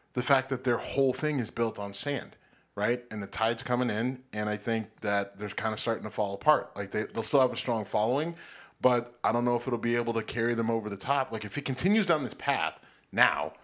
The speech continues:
and we're eighteen months out, and they don't get their shit together, like, I mean, Biden could win this thing going away. I'm not saying that he will,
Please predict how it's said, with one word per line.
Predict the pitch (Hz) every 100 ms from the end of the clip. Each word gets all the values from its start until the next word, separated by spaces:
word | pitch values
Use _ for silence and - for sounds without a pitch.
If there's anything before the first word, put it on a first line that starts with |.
| - - -
and | 117
we're | 110
eighteen | 131 143 147
months | 113 101
out, | 123 113 - -
and | 101
they | 117
don't | 135
get | 123
their | -
shit | - 190
together, | 190 104 80 85 92 - - - _ 113
like, | 117 110 -
I | 113
mean, | 107 101
Biden | 123 156
could | 135
win | 113 117
this | 107
thing | 113 98
going | 107 104 98
away. | 98 143 120 110
I'm | - 110
not | 110
saying | - 120
that | 110 98
he |
will, | 95 117 135 101 104